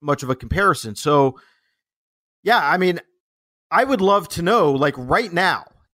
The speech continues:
it, as we speak, how many coaches are reaching out to Spencer Rattler's high school coach, to his father,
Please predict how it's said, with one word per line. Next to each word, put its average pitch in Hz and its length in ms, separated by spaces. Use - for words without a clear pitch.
it, 170 240
as 185 260
we 208 200
speak, - 380
how 175 180
many 233 200
coaches 147 880
are 160 120
reaching 185 460
out 156 480
to 175 280
Spencer 175 460
Rattler's 147 540
high 180 160
school 190 240
coach, 180 460
to 131 80
his 123 120
father, 160 640